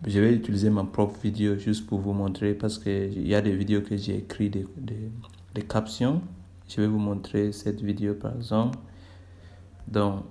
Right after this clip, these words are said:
si on regarde dans ma chaîne, j'ai pas mal de vidéos, mais je vais vous, comme je vous ai dit, je vais prendre par exemple une vidéo qui a des captions. On prend par exemple celui-là. Bien que ce soit en anglais, j'ai fait,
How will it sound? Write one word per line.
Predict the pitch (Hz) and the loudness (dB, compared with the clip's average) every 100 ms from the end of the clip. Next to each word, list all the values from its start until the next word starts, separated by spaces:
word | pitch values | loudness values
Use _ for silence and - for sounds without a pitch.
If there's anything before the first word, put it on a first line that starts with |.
| - - - | -16 -20 -14
si | - 117 | -4 2
on | 110 | 4
regarde | 101 98 104 101 | 4 4 2 2
dans | 104 101 | 2 2
ma | 104 101 | 0 -2
chaîne, | - - 110 113 113 113 104 104 | -6 0 0 2 0 0 0 -2
j'ai | 110 | -4
pas | 107 - | -4 0
mal | 113 110 110 | 2 4 2
de | 107 | 0
vidéos, | 107 110 110 113 123 113 | 0 2 2 2 0 2
mais | 107 104 | 0 0
je | 107 | 0
vais | 113 | 0
vous, | 107 113 | -2 -6
comme | - 113 110 | -6 0 0
je | 104 | 0
vous | 107 101 | -2 -2
ai | |
dit, | 101 104 107 | -2 0 0
je | 107 | 0
vais | 104 110 | 0 0
prendre | 110 - - 107 110 | -2 -4 0 2 2
par | 107 104 | 0 -2
exemple | 107 107 104 | 0 0 0
une | 113 113 | 0 0
vidéo | 107 110 107 110 | 0 -2 2 2
qui | 110 - 107 | 0 0 0
a | 107 113 | 0 -2
des | 101 | -6
captions. | - - - - 120 135 170 - - - - - - - - - - - | -8 -10 -12 -6 0 2 2 -4 -16 -18 -20 -16 -16 -14 -14 -14 -14 -6
On | 120 | 0
prend | 110 117 127 | 2 6 6
par | 131 110 104 | 6 4 6
exemple | 110 107 | 4 2
celui-là. | 107 123 113 110 110 117 120 - - - - - - | 2 0 4 4 4 4 0 -8 -16 -18 -20 -20 -12
Bien | 113 110 127 | 2 4 6
que | 123 | 4
ce | 113 107 | 2 0
soit | - 113 113 | 4 4 4
en | 113 | 4
anglais, | 107 101 107 107 | 4 4 2 2
j'ai | 107 | 0
fait, | 98 - 113 110 98 - | -2 2 4 4 0 -4